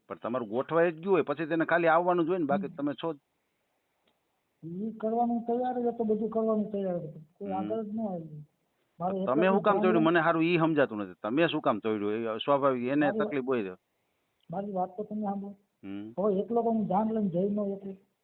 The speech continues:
Speaker 1: તો આવે જ ને, એમાં જાન તો આડોય પાડોય આવે ને કે, "હાલો ભાઈ, જાનમાં જાવું છે,"
Speaker 2: હમ.
Speaker 1: કોઈ ના ન પાડે.
Speaker 2: એ તમારી વાત સાચી છે, પણ અત્યારે આમ
Speaker 1: <laughs> એમ
Speaker 2: અમારા
Speaker 1: મને,
Speaker 2: સમાજમાં
Speaker 1: મને કોક
Speaker 2: એવું
Speaker 1: ખોટે
Speaker 2: હોય.
Speaker 1: ખોટે કહે ને કે, "ઈ રીતે જાનમાં આવવાનું છે," હું તો તૈયાર થઈ જાઉં. ખોટું, હું, મને તો બહુ ગમે કે જાનમાં જાવું.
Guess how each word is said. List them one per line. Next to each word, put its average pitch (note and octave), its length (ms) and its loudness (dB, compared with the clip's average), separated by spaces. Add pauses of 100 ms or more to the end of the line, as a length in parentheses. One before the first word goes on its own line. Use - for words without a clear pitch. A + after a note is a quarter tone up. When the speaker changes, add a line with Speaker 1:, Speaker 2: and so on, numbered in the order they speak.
(200)
Speaker 1:
તો B2 80 0
આવે G2 320 -2
જ F#2+ 60 -10
ને, G#2 100 -2
એમાં C3 180 -2
જાન D3+ 260 0
તો F3+ 80 0
આડોય G#3+ 280 4
પાડોય A3+ 400 6
આવે A#2 260 4
ને G#2 80 -6
કે, A#2+ 100 0
"હાલો D3+ 200 4
ભાઈ, F2+ 200 -8
જાનમાં B2+ 320 0
જાવું C3 240 2
છે," G2 40 -4
Speaker 2:
હમ. G2+ 60 -6
Speaker 1:
કોઈ F3 200 2
ના D#3+ 160 4
ન B2+ 140 0
પાડે. E2+ 240 -10 (1400)
Speaker 2:
એ F#3 100 -4
તમારી G3 360 -6
વાત G3+ 180 0
સાચી G3+ 380 0
છે, - 60 2
પણ G#3 140 2
અત્યારે G#3+ 340 2
આમ G#3+ 80 2
Speaker 1:
<laughs> A#3 100 -4
એમ A3 140 -8
Speaker 2:
અમારા C#3+ 320 6
Speaker 1:
મને, E3+ 100 8
Speaker 2:
સમાજમાં E3+ 100 6
Speaker 1:
મને F3 160 6
કોક F#3 100 2
Speaker 2:
એવું G3+ 140 2
Speaker 1:
ખોટે G3+ 180 4
Speaker 2:
હોય. F#3+ 40 4
Speaker 1:
ખોટે G3 200 4
કહે G3+ 140 2
ને G3 80 2
કે, D#3+ 120 2
"ઈ E3+ 40 0
રીતે E3 220 2
જાનમાં E3 400 2
આવવાનું E3+ 220 4
છે," D3 40 0
હું B2+ 180 4
તો F3 100 -2
તૈયાર E3+ 280 4
થઈ E3 100 0
જાઉં. C3+ 140 4
ખોટું, C#3+ 240 0
હું, C#3 120 2
મને C#3+ 140 2
તો C3+ 60 -6
બહુ D#3+ 160 4
ગમે A#2+ 200 2
કે A2+ 120 -2
જાનમાં G2+ 380 -2
જાવું. F2+ 200 -8